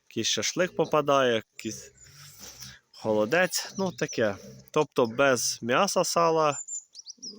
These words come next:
розводячи такі свинки, ви не будете.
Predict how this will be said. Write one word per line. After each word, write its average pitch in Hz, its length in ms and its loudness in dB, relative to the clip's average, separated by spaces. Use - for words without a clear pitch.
розводячи 123 580 -2
такі 117 320 -6
свинки, 127 640 -4
ви 110 160 -2
не 113 140 0
будете. 101 640 -4